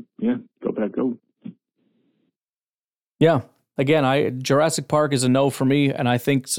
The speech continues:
Speaker 2: Silence of the Lambs, honestly, is a no for me. So let me talk to my robots. I got three different robots now. I, I, I just amass robots. Here's some of the answers that it gave. My question was, why is Silence of the Lambs not classified as a horror?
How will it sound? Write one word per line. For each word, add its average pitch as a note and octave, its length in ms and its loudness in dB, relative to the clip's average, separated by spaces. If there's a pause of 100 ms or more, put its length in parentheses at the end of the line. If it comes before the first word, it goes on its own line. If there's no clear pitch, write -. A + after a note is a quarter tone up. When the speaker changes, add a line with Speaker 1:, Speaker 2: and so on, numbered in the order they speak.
Speaker 2:
Silence B2 400 0
of C3+ 40 -4
the B2 60 2
Lambs, A#2 300 0
honestly, G2+ 400 -2
is G2+ 120 -6
a - 20 -6
no G2 180 -4
for G2 160 -10
me. G2 220 -8 (440)
So C3+ 120 0
let D3 80 2
me D#3+ 80 2
talk D3 240 0
to C#3+ 60 0
my B2 100 2
robots. G#2 480 0
I A2 60 2
got A2+ 160 0
three C#3 180 -2
different G#2+ 260 -2
robots F2+ 400 -2
now. E2+ 140 -4
I, F2+ 80 -6
I, G2 280 -6
I A2 120 -2
just G#2 200 -2
amass G2+ 460 0
robots. F#2+ 460 -2 (180)
Here's F#3 240 2
some F3+ 100 2
of D#3 80 2
the C3 160 2
answers A2+ 380 0
that A2 140 2
it F#2+ 100 -4
gave. G2+ 340 -2
My B2+ 180 0
question D3+ 380 0
was, B2 160 0
why C#3+ 220 2
is C#3+ 100 0
Silence C#3 360 0
of B2 60 -10
the A#2+ 60 0
Lambs A2 360 0
not G2+ 180 -2
classified G2+ 540 -2
as F#2+ 80 -6
a F2+ 80 -8
horror? F2 360 -8